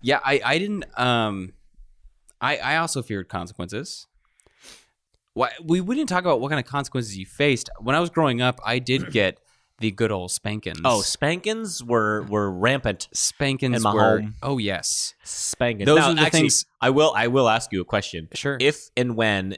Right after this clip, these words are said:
Speaker 2: you and Hannah have kids, will spankings be something that you implement, or are you like, "You know
Speaker 1: Oh.
Speaker 2: what? Maybe not."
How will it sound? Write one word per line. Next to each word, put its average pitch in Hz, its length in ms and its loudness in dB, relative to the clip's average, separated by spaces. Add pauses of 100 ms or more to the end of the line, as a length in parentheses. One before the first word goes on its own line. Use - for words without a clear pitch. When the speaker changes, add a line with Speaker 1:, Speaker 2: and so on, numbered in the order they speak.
Speaker 2:
you 104 600 2
and 98 100 -4
Hannah 95 580 -2
have 147 360 -4
kids, 73 480 -10 (120)
will 107 160 2
spankings 104 800 -4
be 113 180 -2
something 90 480 -6
that 90 140 -4
you 92 120 -2
implement, 156 460 -2
or 110 160 2
are - 20 2
you 104 300 0
like, 98 320 0 (160)
"You 330 80 0
know 415 80 4
Speaker 1:
Oh. 427 60 4
Speaker 2:
what? 466 280 4 (300)
Maybe 480 240 2 (180)
not." 117 220 0